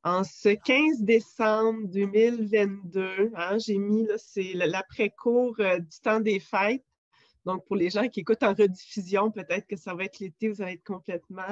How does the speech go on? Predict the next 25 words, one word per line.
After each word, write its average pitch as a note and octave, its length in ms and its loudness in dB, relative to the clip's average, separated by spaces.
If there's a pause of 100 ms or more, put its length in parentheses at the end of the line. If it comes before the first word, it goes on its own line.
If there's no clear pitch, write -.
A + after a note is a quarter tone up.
(160)
euh, E3+ 120 -2 (460)
hors, F#3+ 440 0
euh, E3+ 240 2 (100)
contexte. G#3+ 640 -2 (240)
Je - 140 -6
m'appelle F#3+ 580 -2
Maryse F#3+ 420 -4
Delisle, F3 360 -2
c'est - 160 -16
moi F3 160 -8
qui G3 160 -12
offre D3+ 100 -20
le D#3+ 140 -6
support F3+ 420 -8
au E3+ 120 -4
réseau E3 440 -8
pour - 80 -12
la E3+ 240 -6
reconnaissance G#3 720 -6
des F#3 80 -12
acquis E3+ 160 -10
des F3+ 120 -16
compétences E3 720 -12 (540)
pour F3 80 -8
la D#3+ 140 -2